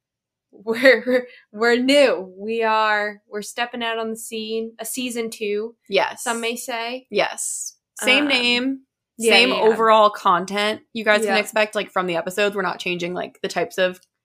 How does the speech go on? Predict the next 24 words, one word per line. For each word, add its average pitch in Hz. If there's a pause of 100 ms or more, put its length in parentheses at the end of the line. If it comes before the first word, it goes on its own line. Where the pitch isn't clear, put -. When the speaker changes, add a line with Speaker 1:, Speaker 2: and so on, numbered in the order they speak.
(140)
Speaker 1:
Yeah. 196
Speaker 2:
topics 202
we're 214
doing 202
or 202
anything 202
like 220
that, 247
but 175
we 208
just 202
felt -
like 180 (1040)
twenty 339
twenty 294
us 269
and 233
twenty 233
twenty-two 226
us 202
are 220
quite 359
Speaker 1:
Mm-hmm. 392
Speaker 2:
different. 370